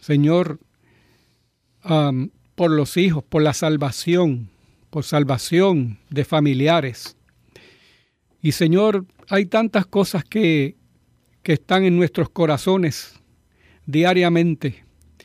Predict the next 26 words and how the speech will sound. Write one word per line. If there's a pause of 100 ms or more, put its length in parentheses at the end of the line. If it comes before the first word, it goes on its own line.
(380)
Y,
Señor, (400)
mira
a
todos
aquellos
que
nos
han
llamado,
los
que
nos
han
escuchado,
bendice (460)
las
vidas,
que
esto,
este
programa,
que
lo
que
hemos